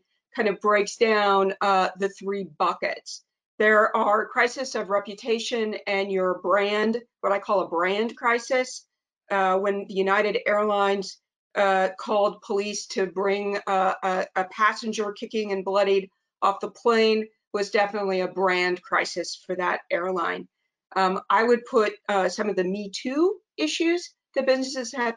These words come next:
faced in the last couple of years into a brand or reputation crisis bucket.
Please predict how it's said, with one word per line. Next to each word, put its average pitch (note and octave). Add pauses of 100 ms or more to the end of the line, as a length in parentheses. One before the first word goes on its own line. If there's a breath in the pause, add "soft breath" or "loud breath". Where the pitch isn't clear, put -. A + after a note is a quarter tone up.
faced A3
in G#3
the G#3+
last G3 (300)
couple G3+
of G3
years F#3 (240)
into F#3+
a F3+
brand F#3
or F3
reputation F3+
crisis -
bucket. -